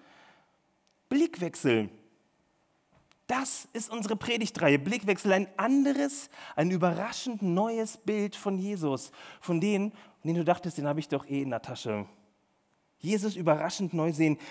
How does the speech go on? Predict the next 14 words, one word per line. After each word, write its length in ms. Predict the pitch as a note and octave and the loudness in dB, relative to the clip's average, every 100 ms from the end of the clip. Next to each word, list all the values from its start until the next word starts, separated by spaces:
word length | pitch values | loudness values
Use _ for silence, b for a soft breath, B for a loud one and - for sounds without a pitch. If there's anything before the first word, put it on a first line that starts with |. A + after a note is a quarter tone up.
| B | B
Übrigens 380 | G3+ F#3+ G#3+ G3 | -2 0 0 0
auch 160 | F#3+ F#3 | -2 2
den 160 | E3 | 0
Vater 640 | - - D#4+ - G#3 D3+ C#3 | 0 -4 -4 0 2 4 4
überraschend 580 | D3+ D3 D3 - D3+ C#3+ | 6 4 4 -4 -4 0
neu 160 | C3 | 0
sehen 280 | B2 C#3+ C#3+ | 4 4 4
und 100 | D3 | 0
den 180 | D3+ D3+ | -2 -4
Heiligen 360 | F3+ E3 C#3 | -4 -2 -2
Geist 520 | C3 F#3+ D#3+ F#3+ - F3 | 0 2 2 0 -4 -6
überraschend 760 | C#3+ C#3+ C#3+ - - G3+ F3+ | -2 -2 -4 -12 -6 -6 -2
neu 220 | F3 F3 | 0 2
erleben. 560 | D#3+ E3 E3+ C#3 A#2 | 2 4 4 2 -4